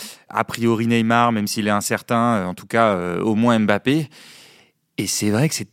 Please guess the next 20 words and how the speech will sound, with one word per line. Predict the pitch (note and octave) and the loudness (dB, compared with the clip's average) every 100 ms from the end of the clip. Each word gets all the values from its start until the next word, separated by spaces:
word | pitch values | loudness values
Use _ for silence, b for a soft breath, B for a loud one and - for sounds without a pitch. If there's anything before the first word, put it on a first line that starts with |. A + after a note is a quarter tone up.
| _ _ _ - | _ _ _ -8
très | - G3+ F#3 | 0 2 4
compliqué | C#3 B2 B2 A2+ - F3+ | 2 -2 -2 -4 4 4
de | B2 | 4
ne | G#2+ A2 | 2 2
pas | C3 A#2+ | 2 2
imaginer | A2+ F#2 - B2 C3 A2+ | 2 0 -2 0 0 0
Mbappé | G#2+ G#2+ - E3 | 2 0 2 0
se | E3+ - | 2 0
créer | G#2+ - - B2+ B2 D#3 F3 - | -2 -4 -4 2 4 4 2 -2
cinq, | - - D#3 E3+ C3 | -8 0 2 2 -2
six, | - - E3 D#3+ | -6 -6 -4 -4
sept | - - F3+ F3+ | -2 2 2 2
situations | B2+ A2+ B2+ B2 - D3+ C#3 | -4 -4 0 0 0 -2 0
assez | A2 - G2+ | -2 -4 -8
franches | - F3+ D#3+ A2 | -4 -2 -2 -4
dans | G2 | -6
cette | G#2+ G2 | -6 -4
zone-là | G#2+ G#2+ G#2+ | -2 0 0
du | G2 | -2
terrain. | G2 G2 A#2 | -2 -2 -2